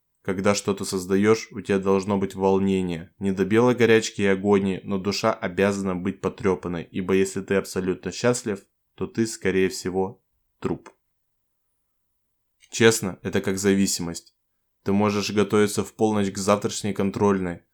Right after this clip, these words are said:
но тебе вдруг в голову взбредёт отличная строчка или мысль, которую ты, да-да, именно ты должен донести. Не завтра, не после важной работы, а вот именно этой ночью,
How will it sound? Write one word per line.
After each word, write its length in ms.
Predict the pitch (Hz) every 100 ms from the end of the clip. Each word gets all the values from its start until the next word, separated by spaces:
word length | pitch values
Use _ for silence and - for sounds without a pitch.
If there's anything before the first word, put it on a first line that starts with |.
| _ -
но 100 | 98
тебе 240 | 95 104
вдруг 320 | 98 98 135
в 160 | 135 101
голову 320 | 101 120 107
взбредёт 540 | 92 90 95 95 104
отличная 480 | 98 104 104 - 90
строчка 520 | 87 - 101 110 - 87
или 240 | 90 87
мысль, 360 | 90 110 - 95 _ _ -
которую 640 | 98 - 101 107 104 98 -
ты, 260 | 90 87 82 _ _ -
да-да, 440 | 92 101 101 101
именно 540 | 90 - 101 107 113 117
ты 280 | - 101 104
должен 440 | 107 104 101 98
донести. 680 | 95 98 98 - 92 87 _ _
Не 200 | - 98
завтра, 500 | 107 95 92 - 87 - _ _ -
не 80 |
после 380 | 98 113 113 107
важной 380 | 104 104 101 98
работы, 500 | 98 95 98 95 - _ _ _ -
а 80 | 95
вот 200 | 98 98
именно 280 | 104 101 101
этой 480 | - 101 92 90
ночью, 520 | 95 110 120 107 95